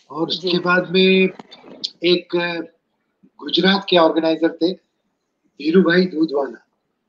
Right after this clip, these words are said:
Speaker 1: मुझे बराबर
Speaker 2: हम्म,
Speaker 1: याद है।
Speaker 2: हम्म। जी,
Speaker 1: तो
Speaker 2: जी।
Speaker 1: उन्होंने जो है पहला program मेरा और सोनालिका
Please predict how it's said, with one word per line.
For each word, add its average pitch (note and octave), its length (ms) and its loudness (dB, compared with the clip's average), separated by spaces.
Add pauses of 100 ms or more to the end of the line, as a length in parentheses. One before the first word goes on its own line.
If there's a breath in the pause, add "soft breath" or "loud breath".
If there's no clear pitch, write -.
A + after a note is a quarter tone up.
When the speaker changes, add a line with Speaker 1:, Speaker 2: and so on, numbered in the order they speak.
(140)
Speaker 1:
मुझे C3+ 140 -8
बराबर D3 240 -6
Speaker 2:
हम्म, C3+ 120 -8
Speaker 1:
याद C3 80 -8
है। G#3 80 -14
Speaker 2:
हम्म। - 1000 -20
जी, G3+ 160 -4
Speaker 1:
तो F3+ 100 2
Speaker 2:
जी। F3+ 60 6
Speaker 1:
उन्होंने G3+ 360 2
जो F3+ 200 2
है F3+ 140 6 (520)
पहला F#3 280 2
program E3+ 480 -2 (1080)
मेरा D#3 240 0
और D#3+ 140 4
सोनालिका D3 720 -8